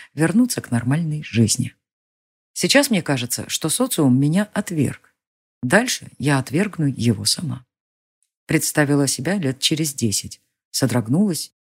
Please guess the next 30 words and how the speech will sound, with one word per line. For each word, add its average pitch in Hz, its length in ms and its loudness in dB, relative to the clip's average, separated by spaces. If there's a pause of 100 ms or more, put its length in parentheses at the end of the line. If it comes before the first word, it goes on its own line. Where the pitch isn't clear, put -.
ибо 170 220 2
воображение 147 760 2
услужливо 160 640 0
подсунуло 147 540 2
лицо 139 360 0
Тагдлар. 196 800 0 (640)
Ведь 143 320 -2
я 165 180 2
могу 165 240 0
и - 180 -4
не 185 120 2
ошибаться. 190 640 -4 (380)
Вдруг 156 340 2
ей 135 140 4
всего 170 320 -2
лишь 220 180 -2
сорок. 208 460 -2 (480)
Если 143 220 4
скитаться 135 520 -2
с 110 80 -6
детства, 123 460 -4 (200)
вполне 214 540 2
может 135 300 -4
быть. - 260 -10 (420)
Год 139 320 2
на 127 140 2
улице 160 500 -2 (120)
идёт 120 480 0
за - 200 -2
два. 123 280 -10